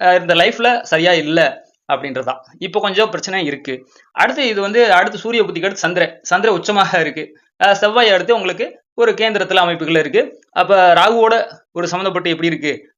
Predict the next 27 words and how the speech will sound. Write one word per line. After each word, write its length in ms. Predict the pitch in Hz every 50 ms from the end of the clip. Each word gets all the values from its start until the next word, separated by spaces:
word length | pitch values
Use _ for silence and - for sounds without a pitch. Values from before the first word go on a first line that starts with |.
| _ -
அப்படின்னு 140 | 143 156 156
ஜாதகத்துல 280 | 156 165 160 160 160 151
பார்க்கும்போது, 540 | 156 151 147 160 175 208 294 302 - _ _ - 165
ராகுவோட 340 | 175 208 226 226 226 240 240 -
சஷ்டாங்கமாக 600 | 185 165 - 233 226 220 214 214 208 202 190 220
செவ்வாய் 340 | 214 - 170 156 175 175
இருக்கு. 360 | 170 156 135 - 277 415 - _ _ _ _ _ -
ஆ, 60 | - 220 220 220 208 196 202 208 220 220 -
ராகுக்கு 320 | - 208 208 226 220 190 202
ஏழாம் 280 | 208 214 226 220 208
இடத்துலயே 280 | 196 170 - 170 180 208
உங்களுக்கு 280 | 220 196 175 165 170 165
சந்திரன் 300 | 170 151 156 170 170 165
இருக்கு. 420 | 160 143 127 - 269 330 - _ _ _
சூரியன் 340 | _ - 269 285 277 262 247
உங்களுக்கு 300 | 226 202 190 190 170 202
மூணாம் 260 | 190 180 185 185 175
இடத்துல 180 | 160 139 131 143
இருக்கு. 360 | 135 131 123 170 180 - _ _ _ _
அப்ப 340 | - 185 180 214 208 185 - -
சூரியன் 380 | 165 - 247 269 262 262 247
சனியோட 320 | 185 196 196 214 226 226 214
சேர்ந்து 320 | - 185 190 185 160 160
பாதிக்கப்பட்டதுனால 440 | 175 185 190 185 180 175 170 175 202
சூரிய 300 | 214 233 240 247 254 226
புத்தியில 260 | 180 175 165 170 196
இவங்க 440 | 208 196 180 156 180 220 254 -